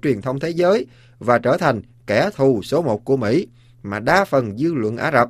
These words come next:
thì luôn xem Mỹ là kẻ thù chính. Thế là sự nổi tiếng đó đã lôi kéo được các chiến binh của các lực lượng Hồi giáo khác và cả những tín đồ Hồi giáo cực đoan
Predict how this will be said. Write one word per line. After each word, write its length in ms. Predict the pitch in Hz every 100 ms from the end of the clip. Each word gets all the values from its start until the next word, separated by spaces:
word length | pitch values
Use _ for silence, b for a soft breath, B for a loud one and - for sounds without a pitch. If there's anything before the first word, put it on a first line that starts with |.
| -
thì 140 | 110
luôn 220 | 95 131 151
xem 240 | 151 139
Mỹ 200 | 104 151
là 260 | 190 113 90
kẻ 160 | - 104
thù 180 | 123 95
chính. 200 | 117 160 - b b b b _
Thế 240 | 139 160
là 300 | 214 127 101
sự 260 | 98 - 101
nổi 200 | 110 104 151
tiếng 160 | 180
đó 200 | 180 190
đã 140 | 208 139
lôi 300 | 156 165 160
kéo 200 | 196 240
được 280 | 190 123 123 -
các 160 | 185 226 -
chiến 180 | 214
binh 240 | 202 202 147
của 280 | 123 101 139
các 200 | 190 185
lực 140 | 113
lượng 160 | 107 123
Hồi 160 | 101
giáo 160 | 110 160
khác 280 | 175 208 254 b b b
và 140 | 113
cả 320 | 110 - 107 190
những 200 | 147 170
tín 160 | 220
đồ 140 | 165 113
Hồi 180 | 113
giáo 120 | 123 196
cực 220 | - -
đoan 300 | 156 180